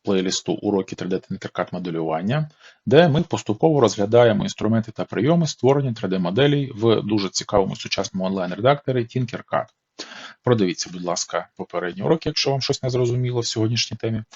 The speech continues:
Закликаю вас підписатися на мій канал, де можна знайти цікаві речі з міру інформаційних технологій. Також на моєму каналі можна знайти курс відеоуроків по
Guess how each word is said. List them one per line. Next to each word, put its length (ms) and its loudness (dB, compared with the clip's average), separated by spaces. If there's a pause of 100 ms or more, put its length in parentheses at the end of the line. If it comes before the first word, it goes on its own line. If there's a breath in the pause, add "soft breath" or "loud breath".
(320 loud breath)
Закликаю 480 6
вас 260 6
підписатися 960 -2
на 140 0
мій 280 0 (200)
канал, 420 -2 (580)
де 300 2
можна 420 0
знайти 440 -2
цікаві 640 -2
речі 500 -2
з 260 0
міру 300 0
інформаційних 540 -6
технологій. 680 2
Також 260 4
на 80 2
моєму 180 -2
каналі 380 2
можна 320 0
знайти 340 -2
курс 340 -6
відеоуроків 680 0
по 240 2